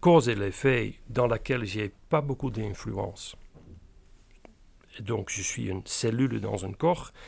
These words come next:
qui réagit avec des autres et la totalité forme une réaction. Alors, nous sommes tous dans un différent échelle de réincarnation et nous sommes ici en France dans une, euh, situation horrible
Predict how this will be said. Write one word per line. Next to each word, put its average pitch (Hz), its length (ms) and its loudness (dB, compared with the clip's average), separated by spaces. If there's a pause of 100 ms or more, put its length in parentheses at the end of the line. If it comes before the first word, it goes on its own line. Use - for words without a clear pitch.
(160)
qui 107 220 -2
réagit 113 420 2
avec 98 300 -2
des 98 180 -4
autres 143 380 0
et 120 40 -4
la 104 120 -2
totalité 117 680 -4
forme 123 520 -2 (180)
une 139 60 -6
réaction. 101 560 -6 (1700)
Alors, 123 380 4 (1700)
nous 139 100 6
sommes 139 180 4
tous 175 220 4
dans 123 200 2
un 120 60 0
différent 117 420 0
échelle 110 380 -2
de 101 60 -2
réincarnation 101 800 -4 (440)
et 117 100 -2
nous 113 200 -2
sommes 104 280 -6
ici 92 280 -2
en 80 80 -4
France - 600 -6
dans 107 340 -2
une, 98 340 -4
euh, 92 260 -6
situation 123 840 -2
horrible 92 520 0